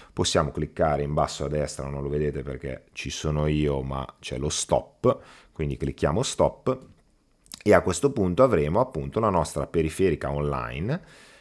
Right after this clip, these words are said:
perché è, eh, collegata al nostro Raspberry, ma, in, ma se voi decidete di alimentare il D uno Mini anche senza il Raspberry, quindi tramite un U S B normale da un'altra parte, lui in boot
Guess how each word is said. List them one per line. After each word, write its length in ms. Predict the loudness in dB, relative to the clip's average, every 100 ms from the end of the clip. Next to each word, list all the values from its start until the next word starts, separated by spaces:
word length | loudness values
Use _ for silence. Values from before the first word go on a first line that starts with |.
| _ -4
perché 520 | -2 -2 2 2 2
è, 360 | 6 6 6 -2
eh, 460 | -2 0 0 0 -4
collegata 720 | -2 0 2 4 6 6 4 -2
al 60 |
nostro 260 | -2 -4 -2
Raspberry, 480 | -2 4 8 8 8
ma, 120 | 4
in, 120 | 0 -4
ma 320 | 2 6 6 4
se 220 | -6 -6
voi 320 | 2 6 6
decidete 500 | 2 -6 2 2 2
di 120 | 0 -2
alimentare 720 | 0 0 -2 4 6 6 2
il 100 | -6
D 100 | -2
uno 220 | 0 0
Mini 400 | 2 0 0 -2
anche 280 | -4 -4 -4
senza 320 | -4 -2 -2
il 40 |
Raspberry, 720 | -2 -2 -2 -2 0 0 0
quindi 180 | 0 -4
tramite 320 | -4 -4 -4
un 80 | -6
U 100 | -8
S 180 | -8 -8
B 140 | -4
normale 400 | -4 -2 -2 -2
da 120 | -2 -4
un'altra 340 | -2 -2 0
parte, 460 | 4 4 2 -2 -6 -10 -20 -2
lui 560 | 10 12 12 10 2 _ -6
in 260 | 0 4
boot 500 | 10 8 8 -2 -4